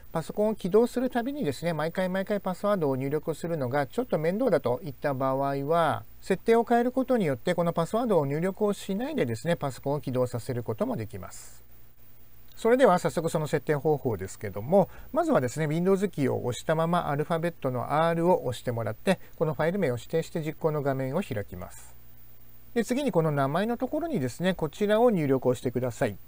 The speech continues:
で、この名前に関してはこの動画の下の概要欄のところにも入れておきますので、まあ、実際に自分でもやってみたいといった場合はね、そちらをコピーして使ってください。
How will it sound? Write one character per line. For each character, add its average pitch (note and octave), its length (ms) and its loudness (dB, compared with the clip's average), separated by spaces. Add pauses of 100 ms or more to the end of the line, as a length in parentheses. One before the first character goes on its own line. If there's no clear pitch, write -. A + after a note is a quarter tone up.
(680)
で、 A#3 100 4
こ A3 120 2
の A3+ 80 2
名 G#3 100 4
前 A#3+ 140 2
に C#4+ 100 -4
関 E4+ 160 -2
し - 60 -12
て G3+ 80 4
は C#3+ 80 4
こ C#3+ 100 -4
の D#3 100 0
動 E3 160 6
画 G#3+ 100 2
の A3+ 60 0
下 B3+ 140 0
の A#3 120 2
概 G3+ 180 2
要 D#4+ 100 -2
欄 F#3 140 0
の C3 80 0
と - 100 -2
こ C3 120 0
ろ C3 60 2
に B2 80 -2
も G2+ 120 -6
入 G#2 80 -4
れ B2 100 -2
て D3 80 2
お C#3+ 100 2
き E3+ 140 -6
ま F3 140 -2
す - 100 -8
の G#2 160 -6
で、 F#3 180 2 (160)
ま G#3+ 60 -2
あ、 - 20 0
実 E3+ 100 0
際 G3+ 180 0
に G3 60 4
自 F#3 120 0
分 G3 140 0
で A#3+ 40 2
も G#3+ 100 0
や D3 80 4
っ - 20 0
て - 100 -4
み E3+ 100 -2
た G#3 80 0
い G3 60 0
と C#3 80 -4
い B2 40 0
っ - 20 -6
た - 160 -2
場 C#3 140 0
合 C#3+ 40 0
は D3 300 0
ね、 F#3 100 2
そ D3+ 140 -2
ち C3+ 120 -6
ら C3 120 4
を B2+ 60 4
コ C#3 120 0
ピ G#2+ 160 -4
ー F2+ 40 -6
し - 60 -12
て F#3+ 120 2
使 - 180 -6
っ - 20 -2
て - 120 -12
く F#2+ 80 -10
だ F2+ 100 -8
さ - 140 -8
い。 F#2 60 -12